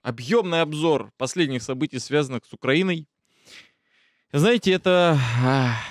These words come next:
вообще новости, которые мы наблюдаем все последнее время, это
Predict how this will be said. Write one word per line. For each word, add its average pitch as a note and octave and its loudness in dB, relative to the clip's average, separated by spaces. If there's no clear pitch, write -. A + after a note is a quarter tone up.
вообще C#3+ 0
новости, E3+ 2
которые G#3 0
мы D3+ 2
наблюдаем C3+ 0
все F#3+ -2
последнее B2+ 0
время, D3 2
это D3 2